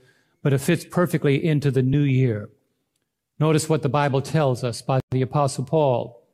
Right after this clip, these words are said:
He has been our teacher today. For the most part, Isaiah has contributed, but Paul has been speaking to us all morning. The Bible says in Second Corinthians five and verse seventeen,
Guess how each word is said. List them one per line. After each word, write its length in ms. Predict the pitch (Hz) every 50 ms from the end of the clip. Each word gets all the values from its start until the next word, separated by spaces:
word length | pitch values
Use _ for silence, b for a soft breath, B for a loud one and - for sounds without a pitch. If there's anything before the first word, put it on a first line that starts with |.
| _ _ _ _ _ _ _ _ _ _ - -
He 160 | - - 175 175
has 200 | 170 160 127 113
been 220 | 110 175 170 160
our 140 | 160 151 147
teacher 360 | - - 202 202 - - 156
today. 580 | - 147 135 135 139 127 117 107 107 - - b b b b b b b b b b
For 120 | - 151 143
the 80 | 147
most 320 | 151 175 190 190 190 190 -
part, 340 | 175 165 156 151 151 - - B B B B B B B B B
Isaiah 420 | - 151 160 151 120 180 196 202 180
has 200 | 170 175 151 -
contributed, 680 | - 160 151 143 127 - 202 208 185 202 196 196 180
but 160 | 143 135 113
Paul 340 | - - 170 175 175 170 156
has 140 | 151 143 120
been 160 | - 135 117
speaking 420 | - - - - 165 165 165 151 127
to 140 | 147 143 143
us 140 | 131 131
all 160 | 135 127 123 120
morning. 460 | 123 120 117 107 107 101 92 92 - _ _ _ _ _ _ _ _ _ _ _ _ _ _ _ _ _ _ _ _ _ _ _ _ _ _ -
The 100 | - 120
Bible 300 | 110 147 160 175 160 175
says 300 | - - - 180 165 117
in 80 | 143 143
Second 340 | - - 180 170 - 156 131
Corinthians 400 | 139 156 160 135 160 151 139 -
five 240 | - 160 151 151 139
and 80 | 143
verse 220 | 135 151 151 139 -
seventeen, 580 | - 160 147 151 127 - 156 156 151 147 131